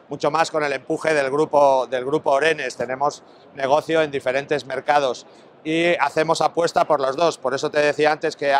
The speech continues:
ice Barcelona para nosotros no solo será una feria normal, será una feria internacional en la que se está lanzando producto, eh, de, de, de la parte de la división internacional, con la que yo no tengo nada que ver, pero os cuento un poco,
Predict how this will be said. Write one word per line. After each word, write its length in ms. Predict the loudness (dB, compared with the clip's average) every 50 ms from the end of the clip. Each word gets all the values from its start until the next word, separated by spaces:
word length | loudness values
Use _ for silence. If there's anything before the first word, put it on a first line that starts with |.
| 2 2 0
ice 200 | -4 -8 -14 -18 -20 -20 -20 -20 -20 -6
Barcelona 600 | -6 -6 -4 -2 -2 0 2 0 0 0 0 -2
para 180 | 0 0 -2 -2
nosotros 400 | -4 -2 -4 -4 -2 -2 -4 -4
no 120 | -4 -6 -4
solo 240 | -2 0 0 0 0
será 300 | -2 -2 2 2 2 2
una 180 | 2 0 -4
feria 340 | -2 -2 -2 0 2 0 0
normal, 440 | 0 -2 -8 -4 0 0 0 0 0
será 340 | -4 -4 0 0 0 0 -2 -6 -20 -20 -20 -16 -10
una 180 | -6 -4 -4 -2
feria 300 | 0 0 0 0 0 -2
internacional 800 | -2 -2 -4 -4 -4 -4 -6 -4 -4 -4 -2 2 2 2 2 2
en 120 | 0 -2
la 120 | -2 -4 -4
que 140 | -4 -8 -8
se 100 | -8 -8
está 180 | -2 -2 0
lanzando 460 | 0 0 -2 0 -2 -2 -2 -2 -4
producto, 560 | -2 -4 -2 -2 -2 -4 -4 -2 -2 -2 -2 -4 -10 -20 -20 -20 -20 -12 -6
eh, 840 | -4 -2 0 0 0 2 2 2 2 2 2 2 0 -2 -4 -8 -12 -18
de, 200 | -18 -16 -18 -18
de, 220 | -14 -12 -12 -12
de 180 | -8 -6 -4 0
la 140 | 0 2 2
parte 240 | 2 -2 2 2
de 100 | 2 4
la 120 | 4 4 4
división 400 | 2 -2 -4 -2 0 0 0 0
internacional, 720 | -4 -4 -4 -2 0 -2 -2 0 0 2 2 2 2 2
con 120 | -2 -2
la 100 | -2 -2
que 120 | -2 -2 -4
yo 100 | -4 -6
no 100 | -4 -2
tengo 200 | -2 -2 -2 0
nada 240 | 2 2 2 2
que 100 | 0 0
ver, 180 | 0 0 -2 -2
pero 240 | -2 -2 -2 -2 -2
os 140 | -2 -6 -4
cuento 320 | -4 -4 -4 -2 -4 -6
un 60 | -4
poco, 380 | -2 -4 -2 0 0 -2 -2